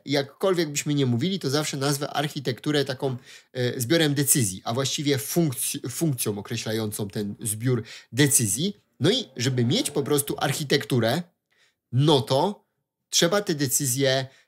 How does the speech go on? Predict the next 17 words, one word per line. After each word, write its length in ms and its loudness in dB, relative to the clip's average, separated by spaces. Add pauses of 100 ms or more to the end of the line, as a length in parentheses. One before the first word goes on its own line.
(140)
e, 720 0 (220)
podjąć. 560 0 (540)
Więc 320 2 (240)
jeszcze 560 4
zanim 380 2
zaczniemy 540 2
tego 280 0
Scruma 960 2
i 80 -4
zaczniemy, 960 2 (300)
zaczniemy 680 2
robić 520 2
wymagania 640 0
funkcjonalne, 920 0 (640)
tutaj 440 0
potrzebujemy 720 -2
osoby, 540 -2